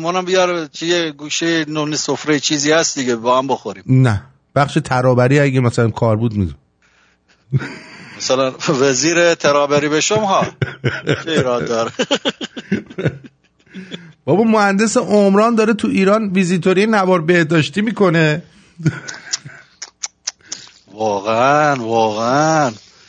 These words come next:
Speaker 1: پسرم حتماً هفتش، یعنی پول هفتش نفر رو می‌گیره دیگه.
Speaker 2: آره. من خودم تو تهران اولا که مثلاً هنوز دانشجو بودم،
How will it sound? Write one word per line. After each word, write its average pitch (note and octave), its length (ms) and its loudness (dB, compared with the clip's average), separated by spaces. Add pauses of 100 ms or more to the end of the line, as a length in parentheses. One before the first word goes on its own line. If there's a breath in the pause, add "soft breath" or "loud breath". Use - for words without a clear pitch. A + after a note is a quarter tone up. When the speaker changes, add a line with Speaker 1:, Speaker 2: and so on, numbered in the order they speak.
(200 soft breath)
Speaker 1:
پسرم E3 460 2
حتماً F#3 260 0
هفتش، G3 520 -2 (120)
یعنی D#3 160 0
پول G#3+ 220 -4
هفتش F3 400 -2
نفر F3 220 0
رو A#3+ 80 2
می‌گیره C4+ 380 0
دیگه. A3+ 460 -2
Speaker 2:
آره. B2+ 380 -4 (280 soft breath)
من A3 100 2
خودم B3 400 0
تو G#3+ 160 -2
تهران G3 600 2
اولا E3+ 380 0
که G3+ 140 -2
مثلاً F3 320 0
هنوز E3 200 0
دانشجو E3 440 2
بودم، F#3 340 2